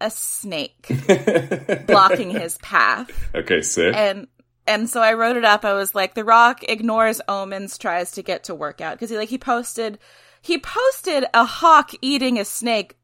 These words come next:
Speaker 1: like, a video of it on his Instagram, and he kind of narrated it. And it was like, "He's starting with the head. That's a great move." And I was like, "Okay,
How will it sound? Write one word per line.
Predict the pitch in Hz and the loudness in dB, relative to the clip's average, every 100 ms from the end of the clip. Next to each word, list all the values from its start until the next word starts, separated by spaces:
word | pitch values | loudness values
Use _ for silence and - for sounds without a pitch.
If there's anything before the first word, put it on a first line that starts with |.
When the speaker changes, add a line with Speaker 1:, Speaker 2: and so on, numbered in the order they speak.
| _ | _
Speaker 1:
like, | 208 196 | -2 -2
a | |
video | 180 185 294 269 202 | -6 -2 0 2 2
of | 165 170 | 0 0
it | 170 | -2
on | 185 170 | -4 -4
his | 156 | -6
Instagram, | 196 214 - - 165 | -8 -8 -10 -6 -6
and | 156 | -6
he | 165 | -8
kind | 214 175 | -8 -8
of | 175 | -6
narrated | 175 185 175 156 147 | -2 2 2 0 -4
it. | 143 | -4
And | - | -4
it | 170 | -8
was | 160 | -6
like, | 170 165 | -6 -6
"He's | 190 | -12
starting | - 202 220 | -8 -8 -8
with | 220 | -8
the | 240 | -8
head. | 277 339 160 - _ _ _ | -4 -4 -4 -10 _ _ _
That's | 135 - | -4 -2
a | 180 | -4
great | 208 214 | -2 -2
move." | 247 359 202 131 - - | -4 -4 -6 -8 -18 -20
And | - | -14
I | 202 | -10
was | 214 | -6
like, | 220 202 | -6 -4
"Okay, | 262 269 240 | -6 -4 -4